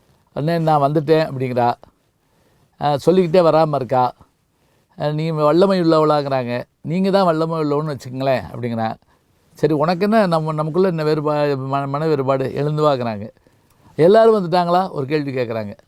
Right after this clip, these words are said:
"வண்ண கிளிமொழிகள் எல்லாரும் வந்தாரோ?" ஒரு வ-, வரியை நம்ம கேள்வி பாவோம், பட்டுவோம். அப்ப அதே வார்த்தையை கேட்குறாங்க. "எல்லாரும் வந்துட்டாங்க, வந்து எண்ணிக்கோ." "வல்லானை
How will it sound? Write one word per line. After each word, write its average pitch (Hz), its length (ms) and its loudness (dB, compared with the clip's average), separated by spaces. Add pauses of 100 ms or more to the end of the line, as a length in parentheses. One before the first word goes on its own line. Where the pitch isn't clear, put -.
"வண்ண 165 320 -2
கிளிமொழிகள் 180 600 0
எல்லாரும் 160 480 0
வந்தாரோ?" 156 540 -2
ஒரு 135 160 -4
வ-, 143 180 0
வரியை 151 260 -2
நம்ம 135 180 -6
கேள்வி 139 220 -2
பாவோம், 120 300 -2 (140)
பட்டுவோம். 131 320 -6 (1120)
அப்ப 139 320 2
அதே 170 240 4
வார்த்தையை 147 420 0
கேட்குறாங்க. 120 320 -6 (880)
"எல்லாரும் 185 400 4
வந்துட்டாங்க, 160 500 0
வந்து 147 280 -2
எண்ணிக்கோ." 147 300 -2 (960)
"வல்லானை 175 600 2